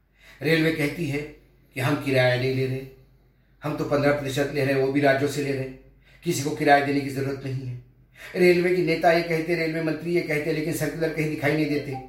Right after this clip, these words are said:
जो सर्कुलर आए हैं, वो तो बाकायदा पैसा मांगते हैं। राज्य सरकारों के पास पैसा नहीं है। पैसा देने के टाइम पे सभी एक दूसरे की तरफ देखते हैं और बगले झांकना शुरू कर देते हैं। अंत में लोगों को पैसे की व्यवस्था खुद ही करनी पड़ी।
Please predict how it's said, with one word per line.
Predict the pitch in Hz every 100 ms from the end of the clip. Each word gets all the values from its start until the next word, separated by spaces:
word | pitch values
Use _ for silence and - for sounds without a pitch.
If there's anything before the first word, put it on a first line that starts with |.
| - - - 147
जो | 196
सर्कुलर | 196 180 214 214
आए | 196 208 180
हैं, | 160 - - 156
वो | 175
तो | 175
बाकायदा | 156 156 165 156 131
पैसा | - - 147 147
मांगते | 139 135 135 131
हैं। | 123 - - _ _ - -
राज्य | 156 180 175
सरकारों | 170 156 160 160
के | 160
पास | 151 143
पैसा | 143 123 135
नहीं | 131 127
है। | 127 - - - - 185
पैसा | 185 190
देने | 175 208 233
के | 190
टाइम | 170 151
पे | - 156
सभी | 190 170 185
एक | 170 151
दूसरे | 151 147 147
की | 151 143
तरफ | - - 143 135 127
देखते | 127 - 131
हैं | 131
और | 127
बगले | 123 131 131
झांकना | 117 127 127
शुरू | 131 127
कर |
देते | 120 120 117
हैं। | 107 - - - -
अंत | 196 196 156
में | 156
लोगों | 139 151 135
को | 123 127 131 - -
पैसे | 139 139 131
की | 127
व्यवस्था | 120 117 131
खुद | 151 143
ही |
करनी | 123 117 113
पड़ी। | 104 90 87